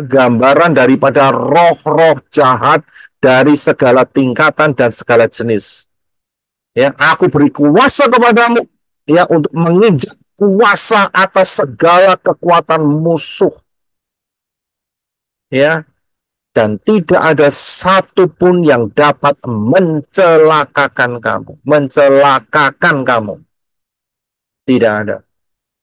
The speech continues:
Asal saudara jangan buka celah lo ya. Tidak ada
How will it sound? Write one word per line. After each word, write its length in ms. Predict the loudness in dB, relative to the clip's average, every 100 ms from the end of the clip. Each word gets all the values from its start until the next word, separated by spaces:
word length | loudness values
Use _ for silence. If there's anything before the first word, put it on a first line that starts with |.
| _ -6
Asal 320 | -2 0 0
saudara 240 | 2 2
jangan 240 | 2 0 0
buka 160 | 0 0
celah 240 | 0 2 0
lo 160 | 0
ya. 160 | -2 -6 _ _ _ _ _ _ _ _ _ _ _ _ _
Tidak 300 | -2 0 2
ada 340 | 2 0 -2